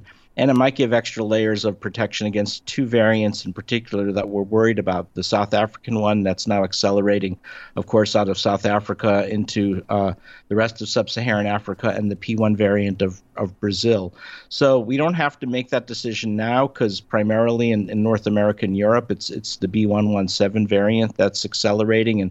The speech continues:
all of the, uh, vaccines seem to work really well against that one.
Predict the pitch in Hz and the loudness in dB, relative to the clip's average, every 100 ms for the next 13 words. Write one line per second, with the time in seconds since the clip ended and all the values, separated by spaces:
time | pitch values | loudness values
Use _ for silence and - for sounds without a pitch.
0 | - - - - 107 117 117 101 107 104 | -6 -18 -12 0 4 4 4 2 0 0
1 | 101 104 95 104 95 - 107 104 107 - | 0 0 0 0 -2 -2 -2 0 -2 0
2 | 98 95 98 107 107 101 104 101 98 101 | 0 2 2 2 2 2 2 2 0 -2
3 | - 101 98 113 110 | 0 0 0 0 -2